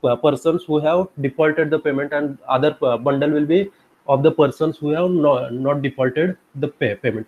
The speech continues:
It means that they have given us the information that these are the persons who have defaulted the payment and these are the persons who haven't defaulted the payment. So it is a supervised learning. So whenever class labels are given, we know that what is going to be good or bad.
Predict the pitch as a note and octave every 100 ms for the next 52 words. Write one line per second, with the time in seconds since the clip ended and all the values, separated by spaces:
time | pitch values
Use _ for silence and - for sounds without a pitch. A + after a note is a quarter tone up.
0 | E3 E3 F3+ F3+ F3 F3 E3 E3+ F3+ D#3
1 | D#3 E3 F3+ E3 F#3 - _ _ - D#3+
2 | D3+ D#3+ D3+ D3+ D#3+ E3 C#3+ D#3+ D#3 D3+
3 | D3+ D3+ C3+ D#3 D3+ C#3+ D3+ F#3 D3+ C3
4 | C#3 C3+ D3 C#3+ C#3+ C#3 C3+ D#3 C#3 C3
5 | C3 B2+ B2+ B2 - E3+ - _ _ _
6 | D#3+ C3+ B2+ E3+ F#3 _ C3 B2+ B2+ A2+
7 | A2 G2 G2+ F#2+ F#2+ - _ _ - F3+
8 | - - F3 - G#3+ A#3+ G3+ C#3+ A#2+ G#2+
9 | G2+ G2 G#2 - D3+ C3+ C#3 D#3 F#3 F#3
10 | D#3+ D#3+ - F#3 F3 F#3 F#3+ F#3 D3+ C#3+
11 | D#3 E3 F3+ F#3+ F3 D#3 - - _ -
12 | C#3 D3+ D3+ G3 F3+ F3+ F3+ F3+ F3+ D#3+
13 | F3 F3+ C#3+ G#2+